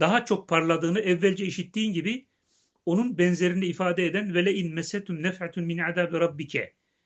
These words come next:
Enbiya suresi de geçen bir ayet pek zahir görünmektedir.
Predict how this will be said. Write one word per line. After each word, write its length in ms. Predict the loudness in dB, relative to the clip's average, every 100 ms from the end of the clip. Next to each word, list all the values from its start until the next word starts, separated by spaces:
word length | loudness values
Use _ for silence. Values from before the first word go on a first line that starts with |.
| _ _ -4
Enbiya 440 | -4 -2 -2 -2
suresi 680 | -4 -4 -4 -4 -4 -4 -6 _ _ _ _ _ _ _
de 160 | -6 -4
geçen 400 | -2 -2 -4 -2
bir 100 | -2
ayet 300 | -2 -2 2
pek 200 | 2 2
zahir 340 | 0 2 0
görünmektedir. 1000 | 0 -2 -2 -2 -6 -2 -2 0 0 -4